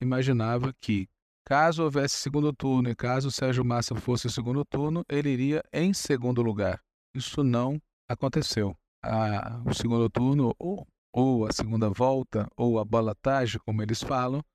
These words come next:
vai ser disputada por Massa, representando o peronismo, com o apoio de toda a esquerda, e de outro lado por Javier Milei,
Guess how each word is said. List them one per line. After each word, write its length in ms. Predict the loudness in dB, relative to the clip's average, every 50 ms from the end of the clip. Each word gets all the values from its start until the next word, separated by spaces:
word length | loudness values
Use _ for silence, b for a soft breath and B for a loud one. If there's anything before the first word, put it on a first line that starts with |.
| _ _ _ 0
vai 220 | 0 2 2 0
ser 280 | -2 0 0 2 2 2
disputada 800 | 0 -2 -2 -4 -4 -6 -2 0 0 2 2 0 0 -2 -4 -4 -4 _
por 400 | 0 0 2 0 0 -2 -6 -12 -18 _ _ _ _
Massa, 580 | 0 2 2 2 2 0 -2 -4 -4 -4 -4 -4 _ _ -8
representando 840 | -4 0 0 2 2 2 0 0 0 0 0 2 2 2 2 0 0
o 120 | -2 -4 -4
peronismo, 760 | 0 2 2 2 4 2 2 2 2 2 2 0 0 0 -2 -4 _ _ -6
com 220 | -2 0 2 2
o 80 | 2 0
apoio 560 | 0 -2 0 2 2 4 4 2 2 0 -4 -8 _ _ _ _ _ _
de 60 | -8
toda 240 | -4 -2 0 0 0
a 40 | 0
esquerda, 560 | 0 -2 -2 0 2 2 2 2 0 -2 -4 -6 _ _ _ _ _ _ _ _ -2
e 80 | 0 2
de 100 | 2 2
outro 220 | 2 2 0 2
lado 280 | 4 4 4 2 0 -2
por 240 | -2 0 0 0 2
Javier 420 | 2 2 2 2 0 0 2 2 2
Milei, 400 | 2 2 2 2 2 0 0